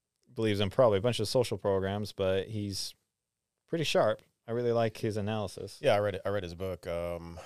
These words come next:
Speaker 2: there's a couple other ones too. You have Alex Epstein, who ha-, or
Speaker 1: Mm-hmm.
Speaker 2: Epstein.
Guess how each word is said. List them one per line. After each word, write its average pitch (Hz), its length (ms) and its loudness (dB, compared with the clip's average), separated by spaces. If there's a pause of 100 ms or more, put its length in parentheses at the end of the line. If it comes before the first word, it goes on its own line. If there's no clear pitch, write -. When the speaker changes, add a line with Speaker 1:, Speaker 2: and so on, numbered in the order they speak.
Speaker 2:
there's 101 160 -8
a - 40 -12
couple 107 200 -4
other 104 160 -2
ones 82 180 -10
too. 101 120 -8
You 90 240 -8
have 87 240 -6
Alex 90 300 -6
Epstein, 90 580 -10
who 87 260 -14
ha-, 85 260 -8
or 85 100 -6
Speaker 1:
Mm-hmm. 80 100 -2
Speaker 2:
Epstein. 87 400 -8